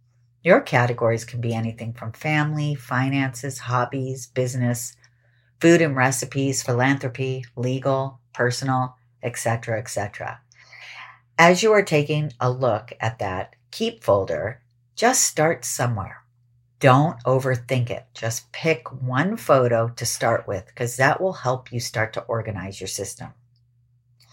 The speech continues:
For the purpose of this training, I'm going to use my kids' photos as an example as I go through the next few tips.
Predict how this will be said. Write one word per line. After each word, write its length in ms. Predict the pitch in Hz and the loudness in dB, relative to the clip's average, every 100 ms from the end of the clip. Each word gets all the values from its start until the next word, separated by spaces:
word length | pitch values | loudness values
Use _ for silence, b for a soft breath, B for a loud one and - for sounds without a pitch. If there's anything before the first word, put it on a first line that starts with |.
| B B B B | B B B B
For 100 | - | 4
the 120 | 170 175 | 4 4
purpose 420 | 190 208 233 202 | 4 6 6 4
of 80 | 170 | 0
this 180 | 156 | -2
training, 520 | - 127 120 113 117 117 - | -2 0 2 0 -2 -6 -2
I'm 340 | 131 135 156 170 | 2 4 2 0
going 300 | 139 131 127 | 0 0 -4
to 140 | 127 | -6
use 520 | 117 117 117 117 - | -4 -2 -4 -6 -8
my 140 | 113 110 | -8 -8
kids' 440 | - 165 165 - | -2 0 0 -2
photos 640 | - 117 110 107 104 - - | -2 0 0 -4 -6 -14 -2
as 160 | 120 113 | -2 0
an 120 | 113 | -2
example 680 | 117 113 123 117 117 101 110 | -4 -4 0 0 -2 -6 -6
as 140 | 107 | -6
I 100 | 113 | -8
go 240 | 117 107 | -6 -8
through 280 | 113 - 110 | -8 -6 -6
the 100 | 110 | -6
next 300 | 98 98 - | -8 -12 -12
few 200 | - 104 | -10 -12
tips. 540 | 101 87 - - - | -10 -12 -12 -14 -16